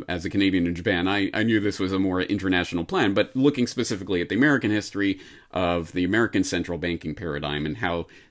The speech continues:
how the Federal Reserve came about, but also the pre-Federal Reserve history of the U S. Fascinating history. In fact, there's sort of broader monetary history in there as well.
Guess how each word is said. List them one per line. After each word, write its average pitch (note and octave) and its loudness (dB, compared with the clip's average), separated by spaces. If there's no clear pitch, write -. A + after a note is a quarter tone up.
how B2 0
the G2+ 0
Federal G2 0
Reserve D3 2
came B2+ 2
about, G2 0
but G2 -2
also G2+ -2
the F2 -6
pre-Federal F#2 -4
Reserve E2 -4
history E2 -4
of D2 -6
the D#2 -8
U D2 -4
S. D2 -8
Fascinating E3+ 4
history. B2+ 0
In G2+ 2
fact, B2 2
there's G#2 0
sort A#2 0
of E2 -4
broader G2 2
monetary F2+ 0
history D2+ -6
in D2+ -4
there D2 -6
as D#2+ -8
well. G#2 2